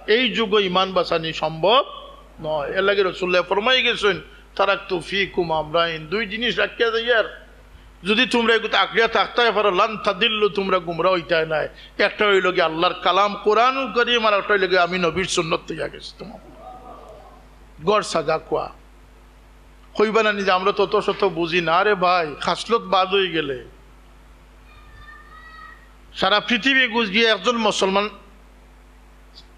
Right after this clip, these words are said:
একজন মুসলমান বার করুকা যে জানে না যে সব খামো বিসমিল্লাহ দিয়ে শুরু করতে হবে, বিসমিল্লাহর সুন্নতর খবর জানে না, কোনো মুসলমান পৃথিবীতে আছে? মাতুক আপনার, আমার লোকে গপ করুকা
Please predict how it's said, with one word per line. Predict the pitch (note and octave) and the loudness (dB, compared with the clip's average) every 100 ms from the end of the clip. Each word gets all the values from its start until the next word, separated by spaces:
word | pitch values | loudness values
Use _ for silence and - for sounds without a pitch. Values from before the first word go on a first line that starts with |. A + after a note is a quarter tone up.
| - | -6
একজন | - C4+ F#3+ E4 D#4 | -4 -2 0 0 0
মুসলমান | B3 F#3 G#3+ G#3+ G#3+ | 0 0 0 0 -2
বার | F#3 E3+ | 0 0
করুকা | D#3 F#3+ F#3+ F3+ D3 - - - - - - - - - - | 2 0 2 0 -2 -4 -18 -20 -20 -20 -20 -20 -20 -20 -14
যে | D#3 G3+ | 0 0
জানে | E3+ F3+ F#3 | 2 2 2
না | G#3+ G#3+ G3+ | 2 2 0
যে | E3+ | 0
সব | F#3 G#3+ - | 0 0 0
খামো | - F#3 F#3+ | -2 0 0
বিসমিল্লাহ | F3 - F#3+ G3 | -2 -2 0 0
দিয়ে | G3+ G3+ | 0 -2
শুরু | - F3 | 0 2
করতে | F3+ F#3 F#3+ | 2 0 0
হবে, | F3 | 0
বিসমিল্লাহর | E3 - F3 F#3 | 0 -4 -2 0
সুন্নতর | G3 F#3+ F3 F#3 A3+ | 0 -2 -2 0 0
খবর | F3+ F3 G3 | 0 0 2
জানে | G3 F#3 | 2 0
না, | F#3 F#3 | 0 0
কোনো | F3+ F#3 | 2 0
মুসলমান | F3 D#3+ F#3 F#3+ | 0 0 0 -2
পৃথিবীতে | F#3 F#3+ F#3 F#3+ - | -2 -4 -4 -4 -6
আছে? | - C4 - - - - - - - - - - | -6 -10 -12 -18 -20 -20 -20 -20 -20 -20 -20 -4
মাতুক | G3 F3 A3 | -2 0 0
আপনার, | G#3 A3+ G#3 E3 - | 2 2 0 -4 0
আমার | G#3 | 0
লোকে | A#3+ B3+ | 2 -2
গপ | F3+ A3+ A3+ | 0 -2 0
করুকা | A3+ F3 - | -2 -2 -4